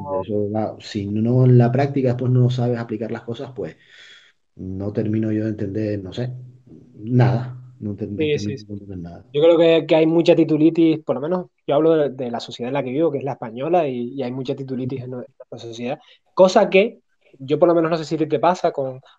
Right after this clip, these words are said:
Speaker 1: con los chicos y las chicas que vienen más jóvenes, ya la gente no ta-, no tiene tanta obsesión por el cinto negro. Yo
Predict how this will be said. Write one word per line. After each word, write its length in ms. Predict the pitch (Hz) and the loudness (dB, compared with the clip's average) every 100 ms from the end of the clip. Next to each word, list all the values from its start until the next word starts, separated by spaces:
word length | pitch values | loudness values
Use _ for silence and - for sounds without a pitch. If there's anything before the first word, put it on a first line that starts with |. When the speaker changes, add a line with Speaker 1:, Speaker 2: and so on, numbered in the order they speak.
| _ _ 135 127 | _ _ -16 -12
Speaker 1:
con 120 | 120 | -8
los 100 | 127 | -8
chicos 280 | 120 147 156 | -6 -2 0
y 40 | 156 | 0
las 120 | 147 | 0
chicas 260 | 160 147 | 0 -2
que 100 | - | -2
vienen 180 | 147 143 | -4 -2
más 140 | 143 131 | -4 -2
jóvenes, 360 | 160 170 180 - _ _ _ _ | 2 2 0 -4 _ _ _ _
ya 220 | 147 139 175 | 0 4 6
la 100 | 175 | 6
gente 200 | 185 185 | 6 6
no 120 | 185 | 8
ta-, 160 | 185 | 6
no 160 | 180 175 | 4 4
tiene 160 | 185 185 | 4 4
tanta 200 | 185 180 | 4 2
obsesión 360 | - 165 180 | 0 0 2
por 120 | 170 165 | 4 4
el 60 | |
cinto 220 | 156 160 160 | 2 0 0
negro. 320 | 170 156 151 | 2 2 4
Yo 300 | 156 165 165 | 6 6 4